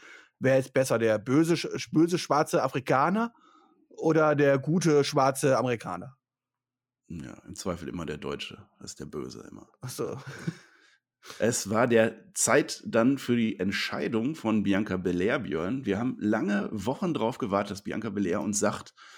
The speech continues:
Speaker 2: ähm, was ist jetzt eigentlich Sache, wie, gegen wen möchte sie gerne kämpfen? Adam Pearce und Sonya Deville waren mal wieder im Ring. Die mussten da ihre Nase in die Kamera halten, Asuka oder Sasha Banks. Bianca Belair sagt,
Speaker 1: Warum
Speaker 2: ne
Speaker 1: hat eigentlich N X T keine Rolle gespielt?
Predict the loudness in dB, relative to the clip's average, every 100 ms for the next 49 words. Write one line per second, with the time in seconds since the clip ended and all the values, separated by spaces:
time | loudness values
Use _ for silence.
0 | -20 _ -8 -6 -6 -8 -10 -8 -6 -4
1 | -6 -4 -4 -4 -6 -6 -8 -6 -6 -8
2 | _ -6 -4 0 2 2 0 -4 -4 -2
3 | -4 -4 -4 -2 -2 -4 -10 -20 -20 -20
4 | _ _ _ _ _ _ _ -6 -2 0
5 | 2 2 2 2 2 2 2 2 2 2
6 | 2 0 0 0 2 0 0 -4 _ _
7 | -10 -8 -8 -2 -2 0 -2 -4 -10 _
8 | _ _ -10 -4 0 4 4 2 0 -2
9 | 0 0 2 0 -2 -2 -4 -2 -2 -2
10 | -4 -6 -2 0 0 -2 -10 _ -20 -20
11 | -20 -20 _ _ _ _ _ _ -8 -4
12 | -2 -2 -2 0 0 0 0 -4 -2 2
13 | 4 4 2 2 2 0 -2 -2 -2 0
14 | 0 -2 -4 -6 -8 -10